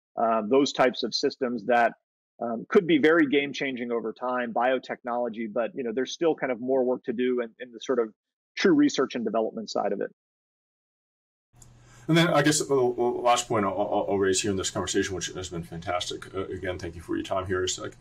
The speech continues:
Speaker 2: you know, China's not just pursuing a military strategy. You know, they are pursuing a, a, a, what a lot of people are calling the, the civ-mil fusion strategy, right? Of, uh, of projecting force not just by developing a blue water navy or, you know, developing some of the capabilities we talked about here,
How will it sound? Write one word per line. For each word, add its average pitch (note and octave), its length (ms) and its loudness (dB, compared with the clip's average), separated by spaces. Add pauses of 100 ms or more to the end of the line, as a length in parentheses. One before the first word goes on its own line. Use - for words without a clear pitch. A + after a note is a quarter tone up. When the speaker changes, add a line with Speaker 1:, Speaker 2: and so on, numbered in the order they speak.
(340)
Speaker 2:
you B2 80 0
know, - 80 -6 (160)
China's D#3 320 4
not C#3 160 6
just - 200 0 (440)
pursuing G#2 320 0
a F#2+ 40 0
military F2 440 0
strategy. - 540 -6
You G2 180 -4
know, - 60 -6
they G2+ 220 2
are F#2+ 80 2
pursuing F#2+ 400 -2
a, F2 80 -2
a, F2+ 560 -2
a, - 40 -10 (260)
what D#2+ 400 -2
a D2+ 60 -6
lot F2+ 100 0
of - 60 -4
people F2 140 -2
are E2 40 0
calling E2+ 240 -2
the, E2 200 -2 (120)
the - 80 -4
civ-mil E2+ 440 -2
fusion D#2 340 -2
strategy, - 380 -4
right? E2 200 0
Of, - 140 -4 (380)
uh, G2 40 -2
of F#2 260 -2
projecting G2 420 -4
force - 260 -2
not G2 140 0
just F2+ 180 -2
by F2 160 0 (280)
developing F#2 360 -2
a - 20 -6
blue F2+ 200 2
water E2 280 2
navy F#2 440 0
or, E2 420 2
you F2+ 80 -6
know, E2+ 160 -6
developing F2 360 -4
some F2 160 -4
of E2+ 60 2
the - 60 2
capabilities F2 400 0
we - 80 -6
talked G#2 200 -2
about F#2 140 0
here, G2 160 -2